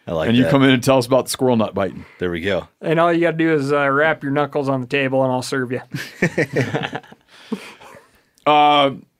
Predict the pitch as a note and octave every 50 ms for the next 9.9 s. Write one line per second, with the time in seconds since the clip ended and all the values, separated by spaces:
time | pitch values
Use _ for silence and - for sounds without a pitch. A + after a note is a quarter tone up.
0 | _ _ _ _ _ _ _ _ - - C3+ E3 F#3+ F3 D3+ C3 D#3 D3+ C#3 C3
1 | - - - C#3 B2+ A2+ - A#2 A2 G#2+ G2+ F#2 - - _ _ _ _ - -
2 | D3 C3 B2+ - A#2+ - - F3+ A3 A#3 F3+ F3+ F3 F#3+ G#3 G3 F3+ D#3 C#3+ C3+
3 | C3 B2+ A#2 C3+ C3+ C3 B2+ B2+ - C3+ C3 B2+ A#2 A#2 A#2+ B2 A#2 A#2 A2+ B2
4 | C3 C3 C3 C#3 C3 B2+ A#2 - A2 F#2+ E2 D#2+ E2 - _ _ _ _ _ _
5 | _ _ _ _ _ _ _ _ D#2+ D2+ C2+ - - - - _ _ _ _ _
6 | _ - _ _ _ _ _ _ _ _ _ _ _ _ _ _ _ _ _ _
7 | _ _ _ _ _ _ _ _ _ _ - B2+ B2+ C3 C3 B2+ B2 A#2+ A2+ A2+
8 | A2+ G#2+ F#2 - - _ _ _ _ - - _ _ - - C3+ - G3 F#3 D3+
9 | C3+ C3+ B2 A2 A2 G2 F2+ F#2 - A2 G2 F#2 - - G2+ F2+ G2 A#2+